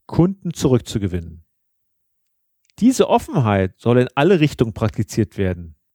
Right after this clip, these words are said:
also sowohl von der Unternehmensleitung über die Führungskräfte zu den Arbeitnehmern, aber auch zurück zur Unternehmensspitze.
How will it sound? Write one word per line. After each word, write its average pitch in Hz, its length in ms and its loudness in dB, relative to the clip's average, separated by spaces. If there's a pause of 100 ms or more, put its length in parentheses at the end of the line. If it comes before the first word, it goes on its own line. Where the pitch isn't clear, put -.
(500)
also 131 260 2
sowohl 123 440 4
von 110 180 -4
der 113 120 0
Unternehmensleitung 175 1120 0
über 160 220 2
die 226 120 0
Führungskräfte 143 920 0
zu - 160 -6
den 120 180 2
Arbeitnehmern, 113 880 0 (560)
aber 151 420 2
auch 190 220 2
zurück - 480 -2
zur 135 120 -2
Unternehmensspitze. 143 920 -4